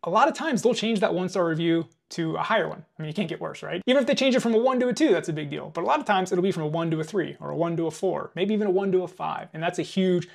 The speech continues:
turnaround just by replying to the reviews. So anyway, great thread here from Ciro. There's a hundred of those tips. If you're building your own app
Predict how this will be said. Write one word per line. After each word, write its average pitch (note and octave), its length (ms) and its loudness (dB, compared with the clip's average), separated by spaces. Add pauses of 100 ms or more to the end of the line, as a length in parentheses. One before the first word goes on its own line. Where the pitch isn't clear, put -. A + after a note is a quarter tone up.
(100)
turnaround D#3 420 -2 (220)
just C4+ 180 -2
by C4 180 2 (120)
replying G3+ 440 -2
to F#3+ 80 -2
the F#3 80 0
reviews. E3 380 -4 (260)
So G3 300 4
anyway, F#3 360 2
great A3+ 260 8
thread G3+ 200 4
here F#3+ 120 6
from E3 120 -6
Ciro. F#3 240 4
There's D#3+ 160 -2
a C#3+ 60 -2
hundred G#3 420 2
of F3+ 60 0
those F3 220 0
tips. D#3+ 340 -4 (260)
If - 60 -20
you're D#3+ 80 -2
building G#3+ 260 8
your F#3+ 140 4
own E3+ 120 0
app D3+ 240 2